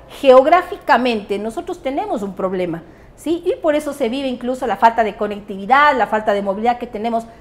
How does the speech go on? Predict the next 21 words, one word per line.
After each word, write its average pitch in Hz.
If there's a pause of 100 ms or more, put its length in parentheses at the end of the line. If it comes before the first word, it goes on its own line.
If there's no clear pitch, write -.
actualmente, 247 (240)
porque 285
han 330
perdido 277
nuestros 254
gobernantes 240
la 208
visión 240 (220)
de 240
que 247
somos 339
una 240
ciudad 285
única, 311
tanto 294
geográficamente, 226 (220)
culturalmente, 240 (220)
identificamos 311 (300)
como 339
al 202
cuencano, 226